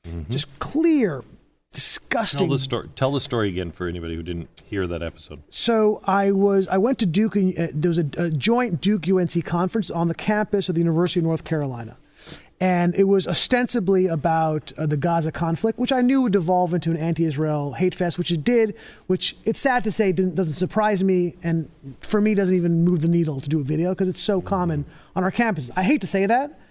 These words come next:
Speaker 2: I hate to say that I'm jaded in that way, but it's just the reality. But what happened was something far worse than that,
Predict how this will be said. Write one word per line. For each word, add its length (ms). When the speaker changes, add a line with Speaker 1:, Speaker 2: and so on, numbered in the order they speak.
Speaker 2:
I 100
hate 120
to 80
say 80
that 100
I'm 140
jaded 220
in 100
that 180
way, 140
but 220
it's 80
just 140
the 40
reality. 460
But 480
what 180
happened 320
was 100
something 220
far 300
worse 240
than 140
that, 160